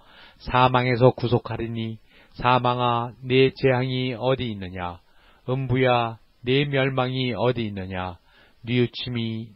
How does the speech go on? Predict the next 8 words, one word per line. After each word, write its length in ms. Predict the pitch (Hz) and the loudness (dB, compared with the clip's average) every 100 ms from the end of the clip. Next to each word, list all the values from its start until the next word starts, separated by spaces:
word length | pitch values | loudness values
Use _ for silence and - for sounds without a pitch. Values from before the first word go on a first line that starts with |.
| 113 | -4
내 280 | 120 123 | 2 2
목전에 680 | 123 120 - - 117 113 113 | 2 0 -2 -6 -4 -4 -4
숨으리라. 680 | 110 - 135 107 87 78 76 _ _ _ _ _ _ _ _ | -6 -6 -4 -4 -6 -10 -14 _ _ _ _ _ _ _ _
저가 300 | - 143 165 | 2 6 6
비록 380 | 160 160 165 147 | 4 6 6 6
형제 280 | 160 160 147 | 0 0 0
중에서 500 | 139 139 127 139 127 | 2 0 6 6 6
결실하나 840 | 131 131 - 131 117 120 117 113 | 2 0 2 0 0 0 -2 -4